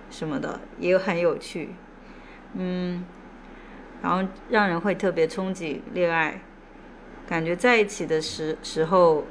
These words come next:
好像其实约会也不需要什么特定的形式，待在一块就挺好。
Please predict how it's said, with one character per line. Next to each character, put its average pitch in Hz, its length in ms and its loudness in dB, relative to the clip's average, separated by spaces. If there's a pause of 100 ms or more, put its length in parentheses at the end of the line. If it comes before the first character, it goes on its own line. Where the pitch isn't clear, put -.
好 147 200 -2
像 185 580 0 (520)
其 - 140 -6
实 247 320 2
约 254 120 6
会 254 160 6
也 - 80 8
不 233 120 -2
需 202 120 -2
要 196 80 4
什 175 120 -2
么 151 120 0
特 202 160 0
定 175 160 -2
的 160 100 -4
形 - 240 -6
式， - 280 -8 (680)
待 220 160 0
在 220 160 2
一 165 80 0
块 156 220 -4
就 160 160 -2
挺 170 200 -10
好。 - 260 -8